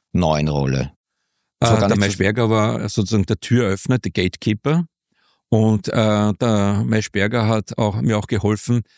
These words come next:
Speaker 2: dass ich da im, im Sozialministerium einen Auftrag bekommen hat. Wir waren dort schon gut im Geschäft. Wir haben den Nationalen Aktionsplan für Beschäftigung gemacht, aber dann gab's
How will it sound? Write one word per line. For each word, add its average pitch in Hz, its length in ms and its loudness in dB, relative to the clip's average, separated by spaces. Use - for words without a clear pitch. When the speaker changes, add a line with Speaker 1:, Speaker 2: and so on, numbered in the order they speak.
Speaker 2:
dass 104 160 -2
ich 101 120 0
da - 180 0
im, 107 460 2
im - 140 0
Sozialministerium 101 1160 0
einen 104 300 0
Auftrag 101 440 -2
bekommen 104 440 0
hat. 131 180 -2
Wir 101 180 2
waren 90 180 0
dort 98 220 -2
schon 104 160 0
gut 110 220 0
im 95 120 0
Geschäft. 101 500 -2
Wir 113 100 2
haben 92 80 2
den 101 140 2
Nationalen 95 560 0
Aktionsplan 98 680 -2
für 98 160 -2
Beschäftigung 101 640 -2
gemacht, 110 420 -2
aber 95 200 0
dann 95 180 -2
gab's - 400 -6